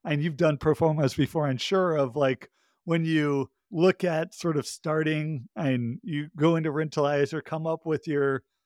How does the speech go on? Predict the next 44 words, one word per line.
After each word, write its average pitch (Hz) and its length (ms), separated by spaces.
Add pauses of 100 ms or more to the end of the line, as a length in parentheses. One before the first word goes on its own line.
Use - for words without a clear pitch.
(140)
and 135 320
historical 160 640
occupancies 151 800
and 143 80
A 147 100
D 139 160
Rs, 190 500
you're 151 140
like, 143 200
"All 214 100
right, 175 300
like, 143 320 (280)
this 202 180
is 202 120
the 175 100
starting 180 380
point, 156 340
and 190 100
I'm 160 120
gonna, 143 260 (160)
I'm 156 120
gonna 196 160
grow 123 320
it - 120
from 120 200
here." 107 300 (380)
And 156 140
that 220 220 (100)
hasn't 156 480 (100)
been 139 400
the, 127 520 (100)
the 131 100
case 127 540 (160)
for 135 160
short-term 123 460
rentals. 107 400 (320)
I 147 100
do 160 220
think 170 280
twenty 156 280
twenty-four 147 520
is 139 140
gonna 135 220
be, 127 360